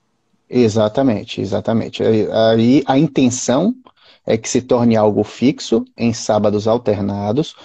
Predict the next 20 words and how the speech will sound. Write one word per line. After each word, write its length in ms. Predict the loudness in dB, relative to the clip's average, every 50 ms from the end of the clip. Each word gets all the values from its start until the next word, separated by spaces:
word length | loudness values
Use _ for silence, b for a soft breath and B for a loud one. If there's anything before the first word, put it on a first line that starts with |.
| B B B B B
futuramente 880 | B -2 0 0 2 2 2 2 2 4 4 2 2 2 0 0 0 -2
até 360 | -2 -2 -2 0 2 2 2
sem 520 | 0 -2 -6 -8 -4 -2 0 0 2 2 2
a 60 | 2
necessidade 880 | 2 2 0 2 2 0 0 0 -2 -2 0 0 2 2 2 0 0 -2
de 120 | 0 0
marcação 640 | 2 2 0 -2 -2 -4 -4 -4 -2 -2 0 0 0
dos 160 | 0 0 0
exames 440 | -2 -2 -2 -2 -2 -2 -2 -4 -4
por 280 | 0 0 0 0 0
parte 320 | 0 -2 -2 -2 -2 -4 -2
do 100 | -2 0
detran, 480 | 0 -2 -2 -4 -4 -4 -4 -4 -6 -4
com 120 | -4 -4
as 100 | -4 -4
próprias 440 | -2 0 0 0 2 2 0 0 2
autoescolas 640 | 0 0 -2 -4 -8 -4 0 0 2 2 0 0
fazendo 360 | 0 0 0 0 0 0 -2
os 100 | 0 0
agendamentos, 800 | -2 -2 -2 -2 -4 -4 -4 -4 -2 0 0 -2 -2 -6 -16 -18